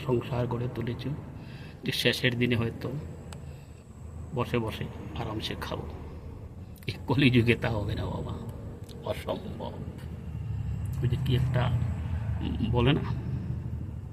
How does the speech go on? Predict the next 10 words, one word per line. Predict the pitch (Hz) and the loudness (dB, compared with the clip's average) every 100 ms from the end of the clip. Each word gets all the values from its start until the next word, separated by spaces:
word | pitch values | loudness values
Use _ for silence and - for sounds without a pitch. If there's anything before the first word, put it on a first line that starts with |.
| - - - - - - - - - 127 | -10 -10 -12 -14 -12 -12 -10 -10 0 2
"এক | 123 127 | 4 4
বালিশে | 120 120 113 - 120 - | 6 6 4 8 8 8
পড়লে | 120 123 117 120 | 6 8 8 6
মাতা।" | 120 117 110 107 - - - - | 4 2 0 0 -2 -6 -2 4
হুম? | - - - - - - - - - - - | 4 2 -12 -14 -14 -14 -14 -12 -14 -14 -6
মনের | - 117 123 123 | 0 4 6 4
কথা | 131 120 120 117 | 4 2 4 4
যায় | 113 120 | 4 4
গো | 120 123 | 6 4
যাতা। | 120 - | 4 2